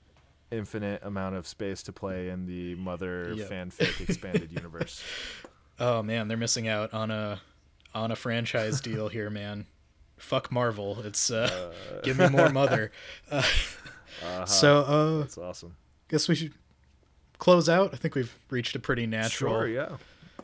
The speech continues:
Speaker 2: conclusion
Speaker 1: Yeah.
Speaker 2: here. Uh, so Jacob, where can people find you? Check out the very good Post-Structuralist, uh, Tent Revival podcast.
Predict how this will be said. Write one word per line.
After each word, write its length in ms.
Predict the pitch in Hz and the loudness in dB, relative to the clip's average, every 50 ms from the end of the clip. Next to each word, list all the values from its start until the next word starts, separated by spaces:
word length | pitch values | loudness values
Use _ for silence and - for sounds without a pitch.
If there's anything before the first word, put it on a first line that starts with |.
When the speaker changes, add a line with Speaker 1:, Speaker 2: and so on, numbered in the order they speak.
| - - | -12 -4
Speaker 2:
conclusion 600 | - 147 131 123 - 151 131 127 123 123 123 120 | 0 0 0 2 2 4 4 4 4 4 2 2
Speaker 1:
Yeah. 60 | 127 | 2
Speaker 2:
here. 320 | 123 127 120 120 131 127 - - | 2 2 2 2 0 -2 -4 -4
Uh, 540 | 117 113 113 113 113 113 110 110 110 107 107 _ _ _ _ - _ _ _ _ | -2 0 2 2 2 2 2 0 0 -2 -4 _ _ _ _ -20 _ _ _ _
so 320 | - - - 135 135 135 | -2 0 2 4 4 4
Jacob, 320 | 127 131 139 143 - 147 131 | 4 4 4 4 4 2 0
where 120 | 131 127 | 0 0
can 120 | - - 127 | 0 0 0
people 260 | - 135 127 - 127 | 0 0 0 2 0
find 300 | - 143 131 135 135 127 | 2 2 2 4 4 4
you? 220 | 127 135 143 147 - - - - _ - - - - - - | 4 4 2 2 -2 -8 -20 -20 _ -20 -20 -18 -18 -10 -4
Check 200 | - 127 117 - | 0 0 2 4
out 300 | 123 120 113 110 104 - - | 4 4 4 2 0 -4 -8
the 140 | - 131 117 | -6 -4 2
very 240 | 123 120 117 113 | 2 4 4 4
good 320 | 110 123 120 117 113 110 - | 2 2 2 0 0 -2 0
Post-Structuralist, 960 | - 131 117 - - - - 110 104 - - 120 107 110 107 - - - - 113 | 2 2 4 4 2 0 0 -4 -4 -4 -6 -6 -4 -4 -2 0 0 0 0 0
uh, 140 | 104 107 104 - | -2 -2 -2 -2
Tent 220 | - 127 110 104 | -2 -2 -2 -2
Revival 460 | 110 113 104 110 101 101 101 104 104 | -2 -2 -2 -2 -2 -2 -2 -4 -4
podcast. 640 | - - 113 107 110 107 - 120 110 127 - - - | -2 -2 0 0 -2 -2 -2 -4 -2 -2 -2 -4 -4